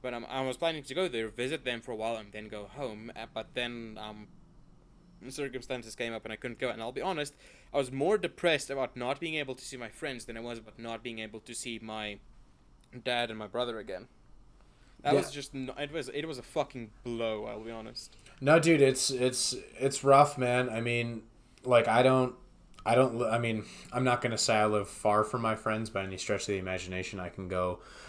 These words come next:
Speaker 2: I can drive from the town I live in now to my hometown in about thirty-five minutes, give or take, which is not far, but at the same time, like, it's a different state. It's all highway.
Speaker 1: It's far
Speaker 2: It's
Speaker 1: enough.
Speaker 2: Exactly. It's, it's not where, you know,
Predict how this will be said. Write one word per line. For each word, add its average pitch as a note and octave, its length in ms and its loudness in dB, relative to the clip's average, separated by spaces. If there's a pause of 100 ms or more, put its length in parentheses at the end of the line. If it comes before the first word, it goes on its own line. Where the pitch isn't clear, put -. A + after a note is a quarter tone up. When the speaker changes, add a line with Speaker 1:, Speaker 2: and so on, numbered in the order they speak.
Speaker 2:
I G#2+ 100 2
can A2+ 120 0
drive G#2 340 4
from G2 400 -2
the G#2 120 -2
town G#2 300 0
I G#2 80 0
live G2 200 -2
in G2+ 140 -2
now G2 300 0
to G#2 120 -8
my F#2+ 160 -2
hometown G2 540 -2
in F#2 60 -4
about F#2 280 -4
thirty-five F#2 500 -2
minutes, F#2 300 -6
give G#2 180 0
or G2+ 60 -2
take, - 380 -2 (300)
which - 300 0 (200)
is F3 180 8
not E3 300 8
far, A#2 300 8
but A2 180 0
at A2 100 0
the - 60 -8
same A#2+ 240 -2
time, A2+ 500 2 (640)
like, G#2+ 340 -8 (320)
it's A2+ 300 -2
a G#2 60 0
different G#2 280 -4
state. A2+ 480 0
It's G2 400 -4
all F#2+ 300 0
highway. G#2+ 460 4
Speaker 1:
It's A2+ 40 4
far C#3+ 120 4
Speaker 2:
It's A#2+ 120 2
Speaker 1:
enough. - 460 -4
Speaker 2:
Exactly. D3 540 4
It's, G#2+ 200 -2
it's A#2 220 -2
not A#2 260 4
where, G#2+ 380 4 (180)
you A#2+ 140 -2
know, G2+ 240 -2